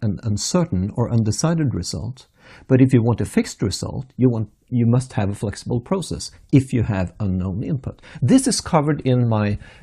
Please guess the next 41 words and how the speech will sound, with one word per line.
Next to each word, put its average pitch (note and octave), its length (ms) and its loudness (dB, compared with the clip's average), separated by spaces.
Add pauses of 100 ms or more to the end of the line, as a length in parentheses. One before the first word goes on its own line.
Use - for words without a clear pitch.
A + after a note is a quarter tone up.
earlier C3+ 360 6
article A2 540 2
called, G#2+ 520 2
uh, F#2+ 120 -4
Processes, C3 520 0
Automation A2 520 0
and G2 120 0
Human G#2 240 2
Potential, G#2+ 680 0
which A#2 220 0
is G2 160 -2
linked G#2 500 0
in G#2 140 0
this G2 220 -2
blog A2 360 0
post G#2 300 -2
accompanying G#2 540 -2
this, G2 320 -6
uh, G2+ 420 -4
this G#2 160 -4
podcast. - 540 -4 (260)
So - 120 0
you G#2+ 40 4
can A2 160 4
go A2+ 200 6
there G#2+ 200 4
and F#2+ 180 0
you F2 100 0
can G#2 140 -2
find F#2+ 260 0
this - 140 -6
article. C3 480 0 (560)
And A2+ 360 6
there's A#2 260 6
also D#3+ 240 6
in D3 200 6
there G#2+ 260 8
a - 60 2
mathematical G#2 560 4
model G#2+ 520 4
on G2+ 260 2